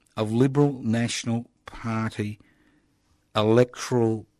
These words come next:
propaganda for generations. But what we are seeing now is a more sophisticated form of the yellow peril. It's not one based specifically on race.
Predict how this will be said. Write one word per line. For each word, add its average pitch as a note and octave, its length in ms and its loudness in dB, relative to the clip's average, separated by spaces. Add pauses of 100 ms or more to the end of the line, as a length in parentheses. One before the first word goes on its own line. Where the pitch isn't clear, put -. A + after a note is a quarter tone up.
(160)
propaganda G#2 960 2 (920)
for A2 160 -2
generations. G2 1200 2 (640)
But B2 80 0
what D3+ 160 6
we D3 140 6
are B2 100 6
seeing A#2 580 4
now F#2+ 600 2 (380)
is A2 140 -6
a B2 60 -2
more A#2 180 0
sophisticated F2+ 1160 -2 (160)
form E2+ 680 2 (360)
of F2 180 -2
the F#2 100 2
yellow E2+ 320 4
peril. E2 420 0
It's - 140 -4
not G#2+ 220 -2
one F2+ 220 0
based E2 360 -2
specifically F#2+ 600 -4
on D#2+ 200 -6
race. G2 600 -2